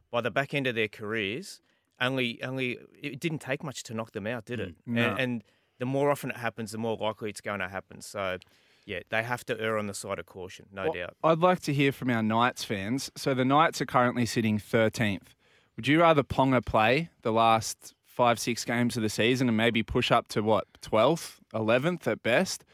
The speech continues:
Speaker 3: Or would you rather Ponga come back fully rested and, and healthy next season and really make a, a, a push for the eighth? 'Cause,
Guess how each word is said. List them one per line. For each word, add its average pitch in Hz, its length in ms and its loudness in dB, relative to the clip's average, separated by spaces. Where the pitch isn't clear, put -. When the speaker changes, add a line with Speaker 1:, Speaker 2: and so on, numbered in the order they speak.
Speaker 3:
Or 120 80 2
would 120 160 2
you 123 80 4
rather 127 340 6
Ponga 123 480 2
come 113 240 0
back 107 420 2
fully 135 400 2
rested 117 500 2
and, 104 200 0
and 110 180 -2
healthy 117 360 0
next 110 300 0
season 110 460 0
and 107 160 -2
really 113 260 2
make 104 260 0
a, 101 60 -4
a, 101 140 0
a 101 40 -2
push 110 280 -2
for - 120 -6
the 92 200 -2
eighth? - 300 -6
'Cause, 127 260 0